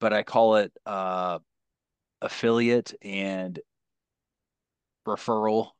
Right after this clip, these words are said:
resources, like finding my champions. So people that are working i-, with my I C P, my ideal customer profile,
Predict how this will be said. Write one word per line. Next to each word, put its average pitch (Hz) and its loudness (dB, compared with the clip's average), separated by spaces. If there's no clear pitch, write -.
resources, 110 -2
like 95 -4
finding 104 0
my 95 -2
champions. 104 -6
So - -2
people 139 0
that 117 2
are 101 -2
working 117 0
i-, 101 -10
with 127 2
my 107 0
I 110 0
C 104 -4
P, 104 -4
my 101 0
ideal 95 -2
customer 107 -4
profile, 95 -2